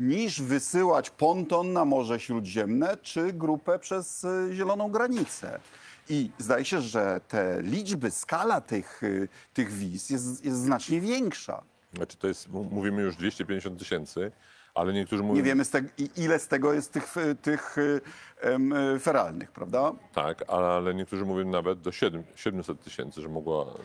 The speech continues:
Speaker 2: dojść ta liczba.
Speaker 1: Ale już mamy doś-, doniesienia, że wiceminister z nominacji premiera Morawieckiego wysyłał do kon-, konsulatów imienne listy, komu dać wizy.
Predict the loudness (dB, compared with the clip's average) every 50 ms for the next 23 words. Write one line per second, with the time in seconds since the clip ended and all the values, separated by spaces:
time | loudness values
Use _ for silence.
0 | -8 -4 -4 -4 -4 -4 -4 -4 -4 -2 0 2 2 4 4 4 4 2 2 2
1 | 2 2 4 4 4 2 0 0 -2 -4 -2 -2 0 0 0 -2 -2 -4 -4 -4
2 | -2 0 0 2 0 0 0 2 2 2 0 0 -2 -2 -2 -2 0 2 4 6
3 | 6 6 6 6 4 4 2 -2 0 0 2 2 2 2 2 2 2 2 4 4
4 | 4 2 2 0 -2 -4 -4 -4 -2 -2 -2 -4 -4 -6 -6 -6 -2 0 2 4
5 | 4 4 4 4 4 2 2 0 -2 -2 -4 -8 -8 -8 -4 -2 -2 0 2 2
6 | 2 2 0 -2 -8 -16 -20 -20 -20 _ -12 -8 -2 0 2 2 2 2 2 4
7 | 4 4 4 4 4 4 2 2 -2 -6 -8 -12 -20 -20 _ -16 -6 0 4 6
8 | 6 4 4 2 2 2 2 0 -4 _ 0 4 4 4 4 4 2 2 4 4
9 | 6 4 4 2 2 2 2 2 0 -2 -8 -4 0 2 4 4 4 4 4 4
10 | 4 6 6 6 6 4 4 2 0 -2 -2 -2 -2 -2 2 2 2 4 4 4
11 | 4 4 2 2 0 -2 -4 -4 -4 -4 -6 -8 -10